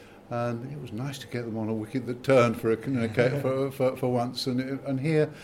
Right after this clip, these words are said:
Speaker 1: some water had seeped under the covers. And I, I bowled round the wicket to the left, to the right-handers for some considerable time. And lo and behold, uh,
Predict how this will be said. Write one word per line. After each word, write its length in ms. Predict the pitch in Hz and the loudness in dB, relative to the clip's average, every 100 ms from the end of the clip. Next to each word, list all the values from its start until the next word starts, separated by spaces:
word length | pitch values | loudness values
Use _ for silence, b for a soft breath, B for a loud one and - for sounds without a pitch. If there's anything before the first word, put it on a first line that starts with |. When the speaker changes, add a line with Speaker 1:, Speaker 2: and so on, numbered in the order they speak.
| B B | B B
Speaker 1:
some 260 | - 160 156 | -2 0 2
water 300 | 180 - 127 | 0 0 -2
had 100 | 123 | -2
seeped 320 | - 131 127 | -2 -2 -2
under 240 | 120 117 | -2 -2
the 80 | 117 | -6
covers. 560 | 120 147 123 101 98 - | -4 -2 -2 -6 -10 -12
And 120 | 120 | -6
I, 340 | 123 131 131 131 | -4 -2 -2 -2
I 20 | |
bowled 400 | 123 156 170 127 | 2 4 4 4
round 280 | 131 139 131 | 4 6 4
the 60 | |
wicket 300 | 127 127 135 | 2 -2 -4
to 100 | 127 | -2
the 100 | 110 | -2
left, 280 | 110 127 127 | 0 0 -2
to 80 | 123 | -4
the 80 | 113 | -2
right-handers 640 | 120 131 120 117 110 104 | 0 0 -2 -4 -6 -8
for 120 | - 113 - | -12 -16 -16
some 260 | - 156 | -6 -6
considerable 600 | 147 127 - 120 113 98 104 | -6 -10 -8 -8 -8 -10 -12
time. 380 | - 135 104 117 - B B B B B 127 | -6 -6 -6 -10 -12 B B B B B -2
And 140 | 127 | 2
lo 120 | 151 | 2
and 80 | 131 | 2
behold, 540 | 123 117 127 131 131 | 2 4 4 4 0
uh, 160 | 135 | -4